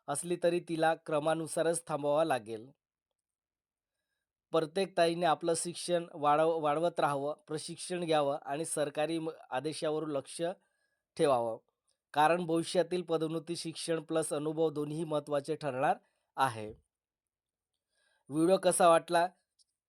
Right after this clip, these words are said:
कमेंट करून नक्की सांगा आणि काही तुमचं डाऊट असेल तर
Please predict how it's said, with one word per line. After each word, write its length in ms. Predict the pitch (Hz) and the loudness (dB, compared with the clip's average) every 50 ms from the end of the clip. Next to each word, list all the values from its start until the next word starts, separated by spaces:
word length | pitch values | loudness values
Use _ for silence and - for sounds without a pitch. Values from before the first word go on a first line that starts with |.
| _ _ _ _ _ _ _ _ _ _ _ _ _ _ _ - | _ _ _ _ _ _ _ _ _ _ _ _ _ _ _ -2
कमेंट 320 | - 151 151 165 175 175 165 | 0 2 2 2 0 -2 -2
करून 220 | 180 170 170 165 | -4 -4 -2 -2
नक्की 280 | 160 151 - - 180 165 | -2 -4 -4 -4 -8 -4
सांगा 360 | - 175 156 151 147 160 156 | 0 0 0 0 2 0 0
आणि 140 | 151 156 160 | 0 -2 -2
काही 240 | 156 165 156 160 | -2 -2 -2 -2
तुमचं 380 | 160 - 170 160 151 - 175 156 | -2 -6 -10 -10 -6 -6 -4 -2
डाऊट 280 | 147 139 143 151 151 156 | 0 0 -2 -2 -4 -6
असेल 380 | 151 147 - 160 151 147 - | -6 -4 -4 -6 -6 -6 -6
तर 160 | 156 156 160 | -4 -4 -4